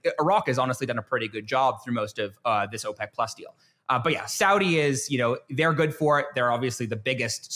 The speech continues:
swinger in this kind of market. But I, if we go back to the reason, back in, you know, back forty years to the mid eighties, um, the reason that the Saudis don't like to unilaterally cut production is 'cause that's what, exactly what they did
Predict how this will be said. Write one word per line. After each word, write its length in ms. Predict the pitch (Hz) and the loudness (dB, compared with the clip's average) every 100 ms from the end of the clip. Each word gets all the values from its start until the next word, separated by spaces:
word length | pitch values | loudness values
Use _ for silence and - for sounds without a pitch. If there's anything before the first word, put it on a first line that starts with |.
| - | -4
swinger 500 | 151 170 151 123 127 | 0 2 2 2 0
in 220 | 131 135 | 0 0
this 200 | 127 117 | 0 -2
kind 240 | - 120 113 | -2 -2 -2
of 120 | 107 | 0
market. 460 | 180 190 120 107 - _ _ - | 0 0 0 -2 -6 _ _ 0
But 80 | 196 | 2
I, 20 | |
if 260 | 196 185 175 | 2 2 2
we 80 | 190 | 4
go 160 | 247 | 2
back 440 | 220 185 - - - | 4 2 0 -10 -4
to 220 | 175 151 | 0 0
the 140 | 135 | 0
reason, 840 | 143 190 240 262 170 135 113 107 104 - 131 | 0 2 2 2 2 2 2 0 -4 -2 0
back 180 | 147 | 0
in, 140 | 151 131 - | 0 -2 -2
you 80 | |
know, 100 | 120 | -2
back 220 | 107 139 - | 0 -4 -4
forty 340 | - 180 170 | 0 0 2
years 420 | 135 147 123 104 | 0 0 0 -4
to 80 | 131 | -4
the 60 | 120 | 0
mid 160 | 120 | 0
eighties, 540 | 120 139 117 98 95 - _ _ - | 2 0 0 -4 -8 -12 _ _ -2
um, 460 | 131 123 117 104 107 | 2 4 2 0 0
the 100 | 156 | 0
reason 480 | 180 160 220 254 226 | 2 2 0 0 2
that 120 | 160 | 0
the 60 | 151 | 0
Saudis 680 | 143 147 139 135 131 117 113 - | 0 2 2 2 0 -2 -6 0
don't 280 | 131 123 - | 2 0 -2
like 220 | 117 - | -4 -4
to 120 | 131 | -4
unilaterally 540 | 120 117 110 104 104 | -2 0 0 0 -2
cut 160 | 104 110 | -6 -6
production 340 | 107 101 - | -4 -4 -4
is 100 | 113 | -6
'cause 120 | - 147 | -2 0
that's 200 | 196 196 | 0 0
what, 120 | 165 | -2
exactly 280 | 147 190 190 | 0 0 0
what 80 | 165 | 0
they 120 | 131 | 0
did 320 | 117 151 98 | 0 0 -2